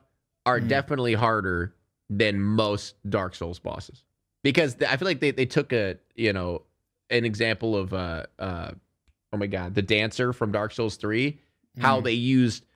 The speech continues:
Speaker 1: really awkward movements and really,
Speaker 2: Yeah.
Speaker 1: like, slow patterns in combination with fast patterns where it really throws you off.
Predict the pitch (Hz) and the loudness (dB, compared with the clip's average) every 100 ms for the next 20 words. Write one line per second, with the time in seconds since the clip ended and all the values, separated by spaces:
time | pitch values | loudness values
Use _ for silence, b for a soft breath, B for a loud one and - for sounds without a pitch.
0 | _ 117 127 185 220 208 - 151 156 170 | _ -2 2 2 2 -2 0 0 0 -2
1 | 143 120 117 117 101 92 85 - - _ | -2 0 2 0 0 -4 -6 -12 -20 _
2 | _ _ 127 123 120 151 160 160 151 117 | _ _ 0 0 2 2 4 2 2 0
3 | 98 - - - 156 160 160 165 147 143 | -2 -6 -4 0 2 4 2 -2 -2 0
4 | 147 147 139 131 131 139 131 120 127 131 | 0 -2 -2 -2 0 0 0 0 0 -2
5 | 110 92 113 123 127 - 123 120 123 117 | -4 -4 -2 0 -2 -4 -2 0 -2 -2
6 | 110 104 98 110 120 113 110 123 110 104 | -2 -2 0 0 2 0 0 -2 -2 0
7 | 98 92 107 | -2 -2 -6